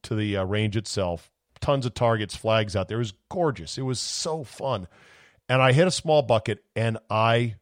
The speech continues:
couldn't miss. I was pummeling driver after driver after driver, all of them i-, in the same ten-yard wide window. All of them hit very well.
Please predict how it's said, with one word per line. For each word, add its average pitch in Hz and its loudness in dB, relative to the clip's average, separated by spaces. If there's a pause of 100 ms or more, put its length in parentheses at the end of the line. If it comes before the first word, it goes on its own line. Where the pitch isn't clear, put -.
(180)
couldn't 92 -6 (240)
miss. 85 -8 (240)
I 107 2
was 101 -2 (720)
pummeling 127 2
driver 117 4
after 107 0
driver 98 0
after 92 -6
driver, 90 -4 (460)
all 147 8
of 123 4
them 98 -2 (680)
i-, 123 -10
in 135 0
the 123 2
same 135 0
ten-yard 127 2 (420)
wide 110 2
window. 95 -2 (580)
All 135 8
of 131 4
them 117 4
hit 107 -4
very 104 0
well. 85 -4